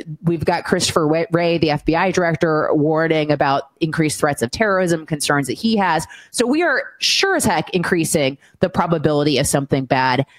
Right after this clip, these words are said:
happening. And, uh, so, you know, yeah, I, I think this is gonna be a big issue for, for so many different reasons.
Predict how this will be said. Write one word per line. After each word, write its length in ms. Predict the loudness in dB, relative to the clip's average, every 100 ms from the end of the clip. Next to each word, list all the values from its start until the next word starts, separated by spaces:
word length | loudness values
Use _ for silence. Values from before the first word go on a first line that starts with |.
| _
happening. 720 | -2 0 2 2 2 2 0 0
And, 460 | 2 2 2 2
uh, 360 | 2 2 2 0
so, 480 | 0 0 2 2 0
you 140 | 0
know, 60 | 0
yeah, 480 | 2 2 2 2 2
I, 220 | 0 2
I 20 |
think 180 | 0 0
this 160 | 0 0
is 100 | 0
gonna 200 | 0 2
be 140 | 0
a 60 | 0
big 280 | 0 0
issue 320 | 0 2 0 0
for, 240 | 0 0
for 100 | 0
so 220 | 0 0
many 180 | 0 0
different 240 | 2 2
reasons. 560 | 2 2 2 0 -2 -8